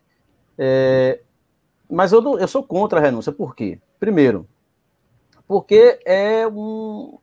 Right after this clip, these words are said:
é uma, é, pra mim, é uma ação de covardia de quem recebeu o voto pra um mandato.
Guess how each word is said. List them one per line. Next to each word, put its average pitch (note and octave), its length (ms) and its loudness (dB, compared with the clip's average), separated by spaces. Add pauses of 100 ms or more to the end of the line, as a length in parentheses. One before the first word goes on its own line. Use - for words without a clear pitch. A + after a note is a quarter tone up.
(880)
é F3 160 -2
uma, G#3 400 -4
é, F3+ 120 0 (140)
pra F#3+ 180 0
mim, F#3+ 420 -4 (720)
é C#3 140 2
uma F#3 220 -2
ação F#3+ 280 -2
de F#3 80 -6
covardia A#2 640 -2 (460)
de C#3 180 -10
quem D#3+ 400 -4
recebeu D3+ 720 -4
o D#3+ 120 -8
voto A#2 440 -4 (920)
pra C3 140 0
um C3+ 80 0
mandato. A2+ 480 -4